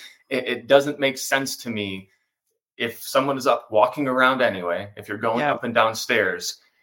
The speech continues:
Speaker 1: to be able to do exercises, um, in a very focused way to connect back into your body that is less strenuous than walking up and down stairs or
Speaker 2: Right.
Speaker 1: walking, picking up your baby, things that you're doing anyway functionally
Speaker 2: Yeah.
Speaker 1: throughout your day.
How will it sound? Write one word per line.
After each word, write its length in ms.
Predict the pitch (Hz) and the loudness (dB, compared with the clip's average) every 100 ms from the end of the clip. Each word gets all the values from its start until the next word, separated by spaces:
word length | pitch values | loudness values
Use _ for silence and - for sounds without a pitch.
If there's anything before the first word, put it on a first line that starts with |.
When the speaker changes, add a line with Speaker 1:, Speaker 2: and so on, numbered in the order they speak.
| _ _ | _ _
Speaker 1:
to 120 | - 120 | -8 -2
be 200 | 123 123 | 2 4
able 220 | 139 139 | 6 4
to 120 | 135 | 0
do 540 | 107 92 123 131 131 - | -6 -4 2 4 2 2
exercises, 1120 | 127 - 131 127 123 120 117 123 117 117 110 - | 0 0 -4 0 2 2 0 -4 -4 -6 -10 -2
um, 440 | 110 104 98 98 - | 2 2 0 -6 -8
in 100 | 107 | -8
a 40 | 101 | -2
very 240 | 117 113 | 0 0
focused 880 | - - 135 135 131 123 - - - _ - | -2 2 4 4 0 -4 -4 -10 -16 _ -8
way 380 | 107 113 104 | -2 0 0
to 120 | 101 - | -4 -8
connect 340 | 117 113 - | -2 0 2
back 220 | 110 - | 0 0
into 120 | 110 107 | -6 -4
your 100 | 107 | 4
body 240 | 117 117 | 4 4
that 180 | 113 113 | 2 0
is 160 | 110 117 | 0 2
less 240 | 151 156 | 2 2
strenuous 720 | - 160 190 147 104 104 - | -2 0 2 0 -2 -4 -4
than 340 | - 107 104 101 | 0 2 0 -2
walking 360 | 107 107 113 107 | 4 4 2 -6
up 120 | - | -6
and 100 | 107 | 0
down 180 | 101 101 | 0 0
stairs 500 | - 107 95 90 - - - - | -2 0 0 0 -4 -10 -12 -8
or 120 | 120 | -6
Speaker 2:
Right. 80 | 185 | 0
Speaker 1:
walking, 500 | 185 175 160 143 - _ _ | 0 0 -6 -10 -14 _ _
picking 260 | 123 113 110 | -8 -6 -8
up 140 | 101 | -8
your 100 | 113 | -6
baby, 360 | 113 104 104 117 | 0 2 2 -4
things 260 | - 165 151 | -6 -8 -6
that 100 | 143 | -6
you're 120 | 123 | -4
doing 380 | 113 139 156 151 - | -2 0 -2 -6 -4
anyway 520 | 135 139 139 131 127 | -2 0 2 2 2
functionally 800 | 123 131 131 - 135 117 107 104 - _ _ - | 0 0 0 0 -2 0 -2 -4 -12 _ _ -6
Speaker 2:
Yeah. 140 | 156 | 0
Speaker 1:
throughout 200 | 131 117 | 4 4
your 120 | 113 107 | 4 0
day. 440 | 120 104 101 | 2 4 2